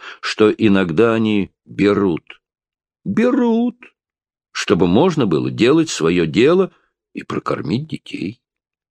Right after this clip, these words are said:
Беглец ни на минуту не расставался со своей новой голубой кожаной сумкой. Там лежало оружие, не числившееся в розыске девятимиллиметровая Беретта. Её украли на севере,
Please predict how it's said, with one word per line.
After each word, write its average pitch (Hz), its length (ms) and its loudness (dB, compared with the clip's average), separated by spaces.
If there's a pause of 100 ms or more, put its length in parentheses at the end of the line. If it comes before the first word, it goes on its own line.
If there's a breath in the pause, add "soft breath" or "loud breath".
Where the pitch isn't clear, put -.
(1200)
Беглец 101 600 0
ни 95 140 2
на 98 80 2
минуту 98 420 2
не 78 140 0
расставался 82 720 0
со - 160 -6
своей 80 300 2
новой 78 520 2 (240 soft breath)
голубой 87 380 2
кожаной 78 460 0
сумкой. 69 580 -4 (260 loud breath)
Там 87 180 0
лежало 85 440 2
оружие, 69 500 -2 (320)
не 92 220 2
числившееся 90 920 0
в 69 80 -2
розыске 90 680 0 (320 soft breath)
девятимиллиметровая 92 1300 2
Беретта. 117 640 0 (440 soft breath)
Её 95 240 4
украли 82 400 2
на 73 120 0
севере, 87 460 0